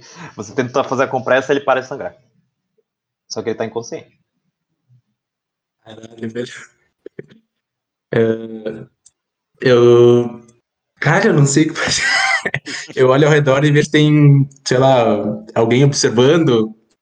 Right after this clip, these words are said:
Speaker 2: qualquer criatura, sei lá, velho.
Speaker 1: Ninguém. Você só tá de frente de uma casa,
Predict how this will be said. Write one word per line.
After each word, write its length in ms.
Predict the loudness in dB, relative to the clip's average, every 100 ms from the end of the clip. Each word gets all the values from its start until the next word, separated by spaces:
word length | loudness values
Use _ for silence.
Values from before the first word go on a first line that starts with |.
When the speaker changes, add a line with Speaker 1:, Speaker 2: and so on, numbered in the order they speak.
| -2
Speaker 2:
qualquer 260 | 0 0
criatura, 420 | 0 0 2 2 2
sei 120 | 2
lá, 100 | 0
velho. 240 | 0 -4 -10 _ _ _ _ _ _ _ _
Speaker 1:
Ninguém. 460 | -10 -8 -8 -10 _ _ _ _ _ -16
Você 280 | -8 -4 -4
só 200 | -4 -2
tá 120 | -2
de 100 | -2
frente 280 | -6 -6 -6
de 80 |
uma 140 | -6 -4
casa, 440 | 0 0 -2 -10